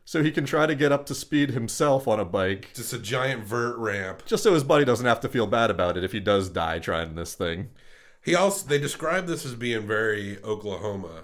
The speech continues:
Speaker 2: To give himself a little more push,
Speaker 1: He couldn't pedal fast enough.
Speaker 2: He put, he added a weed eater motor to the bike.
Speaker 1: <laughs> Just duct taped it to the bike.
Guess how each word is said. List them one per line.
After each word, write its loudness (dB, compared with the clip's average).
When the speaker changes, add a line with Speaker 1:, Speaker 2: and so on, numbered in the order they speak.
Speaker 2:
To -12
give -4
himself -4
a -6
little -4
more -2
push, -4
Speaker 1:
He -8
couldn't 0
pedal 4
fast -2
enough. -6
Speaker 2:
He -2
put, -4
he -6
added 0
a 0
weed -4
eater -2
motor -2
to -6
the -2
bike. -6
Speaker 1:
<laughs> -
Just -2
duct 0
taped 2
it -4
to -2
the 2
bike. -2